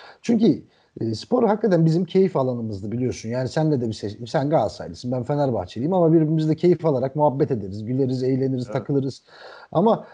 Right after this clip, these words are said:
Speaker 1: olayı, e, böyle insanları uzaklaştırmasınlar. Spor hakikaten bir rahatlama alanımız olarak kalsın.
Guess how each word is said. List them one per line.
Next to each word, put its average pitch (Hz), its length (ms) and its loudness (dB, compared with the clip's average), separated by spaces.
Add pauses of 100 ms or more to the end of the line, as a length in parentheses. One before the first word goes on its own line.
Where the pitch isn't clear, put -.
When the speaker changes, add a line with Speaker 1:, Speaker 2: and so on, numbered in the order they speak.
(180)
Speaker 1:
olayı, 190 480 6
e, 170 160 2 (1120)
böyle 170 220 2
insanları 190 500 0
uzaklaştırmasınlar. 135 960 -2
Spor 139 320 -2
hakikaten 139 480 -2
bir 139 80 0
rahatlama 135 540 0
alanımız 135 400 0
olarak 123 360 0
kalsın. 120 380 -2